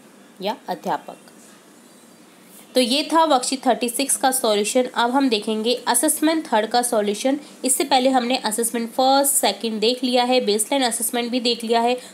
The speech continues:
अगर आपने कोई भी video miss कर दिया तो आप हमारे channel की playlist जाकर के checkout कर सकते हैं।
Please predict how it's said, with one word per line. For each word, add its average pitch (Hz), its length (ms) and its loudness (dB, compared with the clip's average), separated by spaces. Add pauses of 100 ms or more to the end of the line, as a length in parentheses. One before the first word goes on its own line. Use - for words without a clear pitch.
अगर 240 200 2
आपने 294 460 2
कोई 254 440 2
भी 302 140 4
video 269 260 2
miss 247 200 0
कर 240 140 0
दिया 247 160 2
तो 247 100 -2
आप 247 240 2
हमारे 240 280 2
channel 220 260 -4
की 226 160 -4
playlist 220 520 -4
जाकर 202 240 -2
के 220 140 -4
checkout 220 400 -2 (240)
कर 233 120 4
सकते 175 360 -2
हैं। 165 220 -8